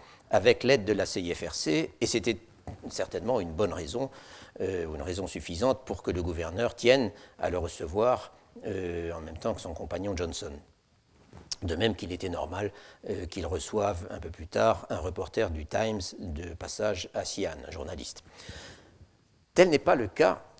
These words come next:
en revanche, d'un autre visiteur que Shao Lizhe acceptera de rencontrer un peu plus tard, euh, à Xi'an cette fois.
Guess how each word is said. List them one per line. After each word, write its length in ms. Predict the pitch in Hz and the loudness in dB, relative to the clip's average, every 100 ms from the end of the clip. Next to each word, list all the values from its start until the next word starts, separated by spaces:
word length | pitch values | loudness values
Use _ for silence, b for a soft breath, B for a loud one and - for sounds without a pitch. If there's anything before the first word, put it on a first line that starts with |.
| - | -4
en 80 | 98 | -2
revanche, 640 | 101 95 170 180 - - | -2 0 0 0 -2 -4
d'un 180 | - 90 | 0 6
autre 260 | 180 190 123 | 8 8 4
visiteur 600 | 92 98 90 117 82 - | 2 0 2 2 2 0
que 200 | 98 85 | -2 0
Shao 180 | - 139 | 0 0
Lizhe 480 | 85 78 110 131 - | 0 -4 0 0 2
acceptera 580 | 104 - 104 - 104 123 | -2 -2 -2 -2 -2 0
de 80 | 101 | 0
rencontrer 460 | 101 98 95 - | -2 -2 -4 -2
un 80 | 95 | -4
peu 120 | 98 | -4
plus 160 | 87 85 | -12 -6
tard, 440 | - 151 147 - b b b b 92 | 2 2 2 -4 b b b b -2
euh, 140 | 92 | 0
à 60 | 95 | 0
Xi'an 380 | - 92 110 131 | 0 2 2 2
cette 240 | 90 80 | -4 -6
fois. 360 | - 101 143 | 0 2 2